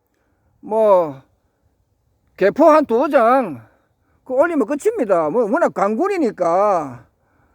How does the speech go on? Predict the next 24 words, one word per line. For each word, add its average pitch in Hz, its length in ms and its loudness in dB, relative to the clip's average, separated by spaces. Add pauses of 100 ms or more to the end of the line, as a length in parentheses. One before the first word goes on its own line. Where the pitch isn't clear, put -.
(220)
어, 170 200 -6
약군 277 300 0
같으면은 269 420 -2
신경을 226 360 -4
많이 196 160 0
쓰는데 180 640 -4
강군들은 202 800 -4 (360)
스스로가 294 520 0
보온을 190 300 -2
하거든요. 156 920 -4 (520)
예. 151 320 -6 (280)
그러면 302 300 0
요거, 311 340 0
요, 277 140 0
이런 339 520 -6
통들도 240 600 -2 (480)
그냥 311 220 0
그대로 277 440 2
두는 330 280 -8
겁니다. 185 340 -6
그대로 196 400 -6
두고 202 680 -2 (600)
뭐 185 180 -10
겨울에 214 760 2